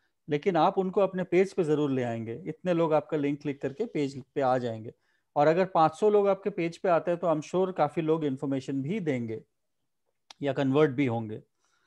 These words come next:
ठीक है, उसके बाद हम नीचे आएंगे, यहाँ पे ऑटोमेटिक प्लेसमेंट का ऑप्शन है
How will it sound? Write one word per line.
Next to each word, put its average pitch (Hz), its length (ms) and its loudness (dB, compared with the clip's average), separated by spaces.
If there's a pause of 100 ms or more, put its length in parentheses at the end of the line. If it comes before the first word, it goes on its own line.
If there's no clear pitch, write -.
(480)
ठीक 185 160 -4
है, 262 140 2
उसके 208 360 -2
बाद 214 240 2
हम 220 80 0
नीचे 160 320 -2
आएंगे, 185 380 -2 (540)
यहाँ 143 300 -2
पे 208 100 -2
ऑटोमेटिक 170 680 -4
प्लेसमेंट 165 480 -4
का 175 80 -2
ऑप्शन 160 360 -2
है 247 300 -6